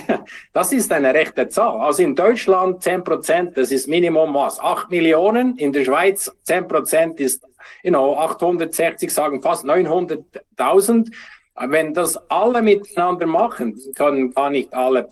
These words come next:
pendeln. Und, und normalerweise in der Schweiz, äh, kannst du da zwei, drei Jahre machen, bis du vielleicht zu der, zu der Pendlung kommst. Und da kannst du dann, bis dann hin haben wir schon zwei, drei, zwei, drei Jahre zusätzlich. Und wenn wir diesen,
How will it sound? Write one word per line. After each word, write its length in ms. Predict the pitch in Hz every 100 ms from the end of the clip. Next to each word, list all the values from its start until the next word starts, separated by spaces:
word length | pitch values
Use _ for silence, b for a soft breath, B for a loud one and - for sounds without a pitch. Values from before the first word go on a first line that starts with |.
| -
pendeln. 400 | 240 220 98 -
Und, 320 | 123 131 127
und 240 | 139 135 123 - - B B
normalerweise 680 | 139 135 151 170 151 156 147
in 60 | 143
der 120 | 135
Schweiz, 600 | 135 156 214 214 - - b b _ _ _
äh, 360 | 143 131 123 113
kannst 320 | - 135 120
du 40 |
da 220 | 135 135 131
zwei, 280 | - 165
drei 280 | 196 170 160
Jahre 340 | 151 151 185 165
machen, 420 | 160 170 151 135
bis 220 | 170 170
du 260 | 165 151 139
vielleicht 420 | - 147 143 -
zu 260 | - 135 123
der, 480 | 123 120 120 113
zu 160 | - 120
der 140 | 113 113 -
Pendlung 340 | 190 233 226
kommst. 400 | - 113 92 -
Und 240 | 120 110 -
da 40 |
kannst 280 | - 135 120
du 40 |
dann, 260 | 135 139 131
bis 200 | 143 147
dann 200 | 170 165
hin 260 | 143 147 135
haben 280 | 123 123 123
wir 160 | 139
schon 240 | 135 139 120
zwei, 440 | 139 143 143 135 -
drei, 240 | 139 143
zwei, 280 | 139 143 147
drei 180 | 143 147
Jahre 360 | 143 143 143
zusätzlich. 760 | 139 180 214 208 208 208 208 - B B B B
Und 220 | 151 151
wenn 180 | 156 160
wir 140 | 180
diesen, 600 | 170 196 185 180 151 -